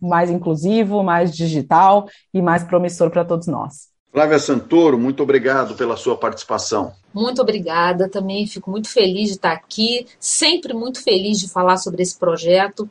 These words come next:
Speaker 3: que eu acho que é um projeto muito bacana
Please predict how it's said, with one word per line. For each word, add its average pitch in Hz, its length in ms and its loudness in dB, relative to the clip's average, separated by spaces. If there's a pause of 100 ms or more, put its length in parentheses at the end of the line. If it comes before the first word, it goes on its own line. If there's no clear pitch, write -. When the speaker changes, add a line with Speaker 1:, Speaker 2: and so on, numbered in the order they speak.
(120)
Speaker 3:
que 185 80 0
eu 180 80 2
acho 180 200 -2
que 190 100 -6
é 180 40 0
um 180 80 -4
projeto 175 760 -2 (200)
muito 240 360 -2
bacana 196 680 -4